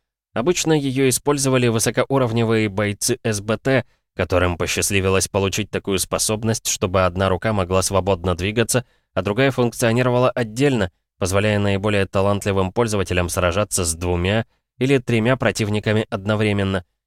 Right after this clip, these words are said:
пока их нейролин справлялся с этим.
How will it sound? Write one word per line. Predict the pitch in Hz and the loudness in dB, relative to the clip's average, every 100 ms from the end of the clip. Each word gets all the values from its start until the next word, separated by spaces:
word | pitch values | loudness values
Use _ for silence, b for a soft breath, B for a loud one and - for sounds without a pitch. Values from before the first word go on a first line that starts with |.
| _ | _
пока | - - | -6 -2
их | 101 95 | -2 -2
нейролин | - 101 101 95 98 110 | -2 0 2 2 2 -2
справлялся | - 107 95 90 85 - | -2 -2 0 0 0 -2
с | 87 | -4
этим. | 92 85 87 | -2 -2 -4